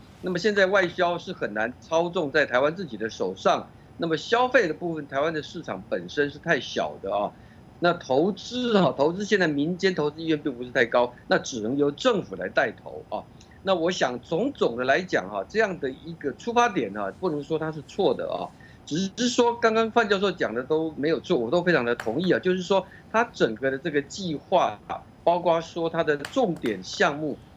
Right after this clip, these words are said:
包括它的这一个所谓的内部的沟通啊，这个大有改进啊。那我想台湾既然是一个民主、多元、开放的社会啊，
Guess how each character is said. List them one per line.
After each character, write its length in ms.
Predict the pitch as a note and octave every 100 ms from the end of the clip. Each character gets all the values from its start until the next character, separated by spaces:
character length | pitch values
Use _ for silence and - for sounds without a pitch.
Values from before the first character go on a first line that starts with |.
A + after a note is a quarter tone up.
| -
包 160 | F#3+ F#3+
括 160 | G#3+
它 180 | G#3 G#3
的 100 | F3
这 180 | - F3
一 100 | E3+
个 120 | D3
所 200 | A#2+ A2+
谓 100 | D#3+
的 100 | D3
内 280 | D3+ G#3 F3
部 200 | E3+ D3+
的 80 | C3+
沟 300 | - D#3 D3+
通 240 | D3+ D3+
啊， 160 | B2+ - - -
这 80 | G3+
个 80 | F3
大 240 | A#3+ G3+
有 100 | C#3
改 200 | C#3+ G#2 -
进 200 | F3+ C3+
啊。 120 | G#2+
那 180 | F#3 F3 - -
我 80 | -
想 220 | G#3 E3
台 120 | D3 D#3+
湾 140 | G3
既 140 | G#3
然 160 | F#3+ C#3
是 160 | C#3 E3+
一 80 |
个 140 | D#3 D3+
民 280 | C3+ C#3+ F3+
主、 240 | - A2 G2
多 200 | E3 E3
元、 220 | D3 A2+
开 180 | A#2+ D#3
放 160 | D#3+ C3+
的 120 | A2
社 280 | - E3+ B2+
会 240 | C3+ C3+
啊， 160 | G2+